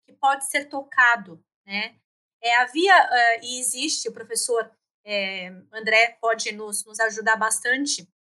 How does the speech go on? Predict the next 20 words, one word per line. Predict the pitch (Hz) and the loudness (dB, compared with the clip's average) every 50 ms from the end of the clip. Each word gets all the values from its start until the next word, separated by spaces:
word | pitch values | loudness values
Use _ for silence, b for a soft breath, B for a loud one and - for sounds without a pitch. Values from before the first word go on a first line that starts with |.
| _ _ _ _ _ _ _ _ _ _ - | _ _ _ _ _ _ _ _ _ _ -4
nisso, | 285 302 285 - - - | -2 0 0 0 -2 -4
né? | 175 175 196 | -8 -6 -2
Mas | 208 226 226 233 | 0 0 0 0
uma | 247 262 262 | 0 0 0
perspectiva, | - - - - - 302 302 294 - - - - 320 339 320 269 214 B B B B B B B _ - | 0 0 -2 0 0 0 -2 -2 -2 -2 0 2 2 2 4 2 2 B B B B B B B _ 2
até | 226 240 - - 320 359 | 2 4 4 4 4 4
pouco | - 349 330 - 269 | 4 0 -6 -8 -10
tempo, | - - 269 254 254 277 294 285 - 202 180 - _ _ _ _ _ | -4 2 2 2 2 2 -2 -8 -10 -12 -16 -16 _ _ _ _ _
que | 262 | 0
as | 254 254 - | 0 0 0
crianças, | - - 320 277 277 302 370 381 - - 359 330 - | -2 0 0 2 2 2 0 -2 -2 -2 0 2 2
elas | 302 269 262 269 277 - | 4 4 4 4 2 0
precisam | - - 277 277 - - 330 320 320 349 330 330 320 | -2 -4 -2 -2 -2 0 0 2 2 2 0 0 -4
tocar | - 330 294 294 294 294 - 247 220 202 208 220 - - - _ _ _ | -6 -4 -4 -4 -4 0 4 6 6 8 8 6 4 4 0 _ _ _
os | 262 220 247 | -18 -14 -12
objetos | 254 208 233 233 226 226 190 180 185 - _ 359 415 - - - - - _ _ _ _ _ _ _ _ | -10 -10 -10 -8 -6 -6 -6 -6 -8 -12 _ -16 -12 -10 -10 -10 -12 -16 _ _ _ _ _ _ _ _
e | 269 269 | -20 -12
que | - - 294 | -2 0 0
esses | 349 - - - - | 0 0 -2 -2 -4
objetos | 349 320 269 294 294 294 269 269 302 311 - 269 226 196 - - - - - | -4 -4 -6 -4 0 2 2 2 2 0 -2 -6 -4 -2 0 0 -2 -4 -6